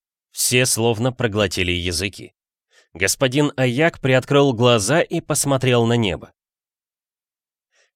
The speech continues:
«Какая оплошность с моей стороны! Забыл, что сейчас утро! Эон, будь другом, верни ночь,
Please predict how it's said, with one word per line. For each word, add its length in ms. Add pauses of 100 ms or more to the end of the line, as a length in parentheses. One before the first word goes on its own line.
«Какая 480
оплошность 680
с 80
моей 300
стороны! 560 (220)
Забыл, 420
что 280
сейчас 560
утро! 380 (400)
Эон, 400
будь 220
другом, 420
верни 340
ночь, 360